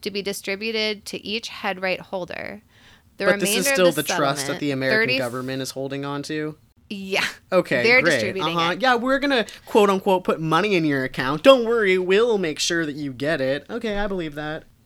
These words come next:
Speaker 1: Yeah. So, and thirty-four point two million dollars of that settlement goes to the attorneys.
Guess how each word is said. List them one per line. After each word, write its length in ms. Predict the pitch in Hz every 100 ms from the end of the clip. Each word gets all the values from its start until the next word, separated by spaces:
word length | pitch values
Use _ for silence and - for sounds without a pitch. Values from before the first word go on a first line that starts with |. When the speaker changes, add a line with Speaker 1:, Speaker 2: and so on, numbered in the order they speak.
| -
Speaker 1:
Yeah. 280 | 196 190 - - - - - - _ - - _ _ -
So, 440 | 254 247 233 - _ _ _ -
and 480 | 262 294 208 208 240 _ _ _ _
thirty-four 640 | 240 254 285 302 294 262 254
point 260 | 233 -
two 300 | - 311 381
million 440 | 254 190 175 165 170
dollars 540 | 151 131 113 110 -
of 100 | 165
that 140 | 143 -
settlement 480 | 165 165 151 - 180
goes 320 | 170 175 -
to 180 | - 180
the 160 | 175
attorneys. 640 | 165 - - 143 - -